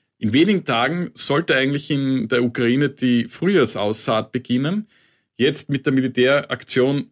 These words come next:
wird das natürlich sehr schwierig und das wird sich stark auf die Ernte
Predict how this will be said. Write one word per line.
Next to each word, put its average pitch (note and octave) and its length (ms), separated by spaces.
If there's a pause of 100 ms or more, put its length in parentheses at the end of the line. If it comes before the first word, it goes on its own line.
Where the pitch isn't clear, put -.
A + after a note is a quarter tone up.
wird B2 320
das C3 220
natürlich A#2+ 340
sehr G#2 300
schwierig F#2+ 440
und G2 120
das G#2+ 120
wird B2 140
sich - 200 (120)
stark - 420
auf A2 140
die - 120
Ernte A#2 440